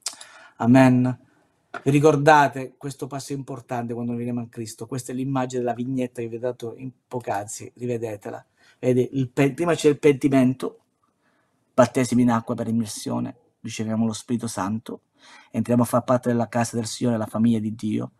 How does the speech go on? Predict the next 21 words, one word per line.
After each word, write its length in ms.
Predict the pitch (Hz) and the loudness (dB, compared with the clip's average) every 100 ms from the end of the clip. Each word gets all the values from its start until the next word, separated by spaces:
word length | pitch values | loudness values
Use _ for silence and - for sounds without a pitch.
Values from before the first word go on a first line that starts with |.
| _ | _
per 100 | - | -4
la 120 | 104 101 | -2 0
fede 360 | 117 113 110 | 2 2 2
che 120 | 101 | -2
abbiamo 260 | 101 110 110 | -2 -2 -2
posto 400 | 110 107 - 107 | -4 -6 -6 -2
nella 220 | 107 104 | 0 0
parola 200 | - 104 | -2 -4
di 160 | 101 107 | -4 -2
Dio. 340 | 113 107 - _ _ - - - _ | 0 -2 -4 _ _ -20 -20 -20 _
Poi 260 | 135 135 120 | 6 6 6
noi 320 | 127 135 131 - _ | 6 6 6 0 _
saliamo 520 | - - 131 123 131 123 | -14 2 6 8 8 4
queste 260 | 123 117 | -2 -4
virtù 440 | 120 120 - 156 131 | -6 -6 -8 -6 -6
teologali, 800 | 113 101 95 104 95 98 127 _ _ _ _ _ _ _ _ - | -6 -8 -8 -6 -6 -6 -10 _ _ _ _ _ _ _ _ -10
virtù, 400 | 107 - 143 143 | -10 -4 -2 0
allora, 240 | 123 113 | 0 -2
aggiungete 340 | 123 127 135 | -2 0 4
la 60 | 123 | 4
virtù, 420 | 120 117 - 139 | 2 -4 -4 -4